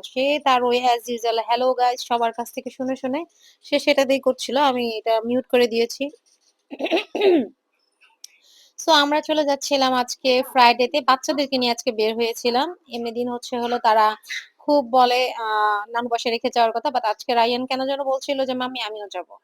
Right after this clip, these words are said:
So রায়ান যাওয়ার কারণে বলা হলো যে, "আচ্ছা সায়ান তুমিও চলো।" তাহলে সায়ানকে বাসায় একা রেখে যাবো না।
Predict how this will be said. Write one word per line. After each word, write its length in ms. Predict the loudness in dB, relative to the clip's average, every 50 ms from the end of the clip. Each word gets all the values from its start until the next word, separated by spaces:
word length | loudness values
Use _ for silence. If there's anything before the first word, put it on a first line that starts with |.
| _ _
So 120 | -12 -8 -6 -4 -4 -4 -4 -4 -2
রায়ান 260 | -2 -2 -2 -4 -4 -2
যাওয়ার 260 | 0 2 2 2 2
কারণে 320 | 0 0 0 0 -2 -6 -8 -10 _ _ _ _ _ _ _ _
বলা 220 | -2 0 0 2 0
হলো 240 | 0 -4 -6 -8 -10 -10
যে, 100 | -8 -10
"আচ্ছা 160 | -8 -8 -8
সায়ান 240 | -4 -2 -2 -2 -4 -6
তুমিও 260 | -10 -10 -8 -10 -8
চলো।" 240 | -6 -6 -6 -6 -6
তাহলে 240 | -6 -6 -4 -4 -4
সায়ানকে 320 | -4 -4 -4 -4 -4 -6 -6
বাসায় 240 | -6 -4 -4 -4 -6
একা 120 | -6 -6
রেখে 200 | -8 -8 -8 -6
যাবো 220 | -4 -4 -2 -2 -4
না। 100 | -6 -6